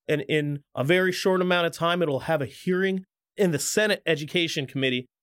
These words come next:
where it will then look forward to moving to the floor. One last minor update, but still very important.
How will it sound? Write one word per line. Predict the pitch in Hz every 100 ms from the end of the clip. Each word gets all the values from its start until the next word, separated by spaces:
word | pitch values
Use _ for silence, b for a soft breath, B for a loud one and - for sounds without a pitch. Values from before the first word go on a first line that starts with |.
| _
where | 147 160 156
it | 147
will | 139
then | 131 165 170
look | 160 156 _ _ _
forward | 170 160 143
to | 143
moving | 143 147 139
to | 143
the | 123
floor. | - 151 131 117 113 _ _ _ _
One | 127 139 160 196 196
last | 185 180 170
minor | 127 143 160 190 202
update, | 196 190 233 254 - _ _ _ _ _ _ _ _
but | 208 233
still | - - - 185 170
very | 180 180 196
important. | 202 185 180 277